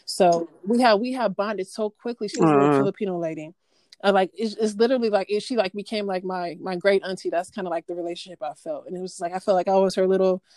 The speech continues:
Speaker 1: her little niece, and she would al-, always offer me cookies, little Filipino cookies, and we just clicked, like, instantly. It's like, I'll develop a relationship with
Speaker 2: <laughs>
Speaker 1: her, and I was, like, so attached. Like, one day she didn't show up. I'm like, "Where the heck is this woman at?" You know, and I was telling her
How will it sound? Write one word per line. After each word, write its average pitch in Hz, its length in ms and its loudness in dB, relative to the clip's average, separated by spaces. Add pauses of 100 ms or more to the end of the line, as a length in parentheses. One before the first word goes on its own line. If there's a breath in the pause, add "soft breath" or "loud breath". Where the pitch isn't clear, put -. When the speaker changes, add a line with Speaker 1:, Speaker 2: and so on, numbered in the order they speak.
(160)
Speaker 1:
her 208 100 6
little 196 180 4
niece, 208 220 -2
and 190 80 -4
she 214 120 -8
would 185 100 2
al-, 185 260 0
always 196 280 2
offer 196 220 -2
me 170 120 -6
cookies, 214 500 -4
little 185 160 -4
Filipino 190 420 -6
cookies, 202 320 -12
and 190 100 -10
we 220 120 -4
just 208 220 -6
clicked, 254 340 0
like, 233 220 0
instantly. 196 720 -2 (320)
It's 208 140 0
like, 185 100 0
I'll 196 120 6
develop 202 360 2
a 185 80 -4
relationship 202 460 4
with 233 120 6
Speaker 2:
<laughs> 208 100 0
Speaker 1:
her, 190 60 -8
and 175 120 -8
I 180 60 -6
was, 180 160 -6
like, 170 160 -2
so 196 420 2 (340)
attached. 233 380 0
Like, 196 120 2
one 214 140 -2
day 220 120 0
she 226 120 -6
didn't 226 100 -4
show 262 100 -2
up. 277 80 -2
I'm 294 100 -2
like, 233 140 -2
"Where 349 140 0
the 415 60 -2
heck 415 140 -4
is 392 80 2
this 392 140 0
woman 381 240 0
at?" 220 260 0
You 262 100 -6
know, 330 160 2
and 254 140 -2
I 254 80 2
was 226 140 -8
telling 302 320 -2
her 202 180 -4